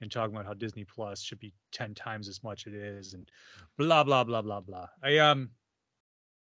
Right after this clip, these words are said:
I don't, you know, Bob Iger was fine.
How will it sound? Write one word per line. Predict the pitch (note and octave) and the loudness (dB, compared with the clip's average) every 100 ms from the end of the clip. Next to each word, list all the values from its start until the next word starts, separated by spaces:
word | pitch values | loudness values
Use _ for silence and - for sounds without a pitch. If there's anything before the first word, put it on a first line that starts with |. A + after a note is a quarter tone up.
| _ _ _ - | _ _ _ 2
I | D3+ | 2
don't, | E3 D3+ _ _ _ | 2 -2 _ _ _
you | D3+ | -4
know, | C3+ A#2+ B2 | -4 -4 0
Bob | C3+ | 2
Iger | C#3 B2+ B2+ | 4 2 0
was | A#2+ | -4
fine. | - B2+ B2+ B2 | -2 0 0 -2